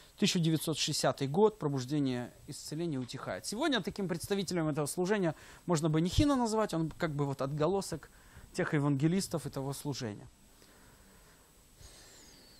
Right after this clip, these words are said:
А, пойдём дальше.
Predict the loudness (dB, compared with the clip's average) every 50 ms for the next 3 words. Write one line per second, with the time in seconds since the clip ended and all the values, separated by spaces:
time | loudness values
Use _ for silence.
0 | -20 -20 -20 -20 -20 -20 -20 -20 -20 -20 -20 -20 -20 -20 -20 -20 -20 -20 -20 -18
1 | -12 -12 -8 -2 2 4 6 6 6 6 4 2 0 2 6 6 6 8 8 8
2 | 8 10 10 10 10 10 8 6 0 -6 -10 -12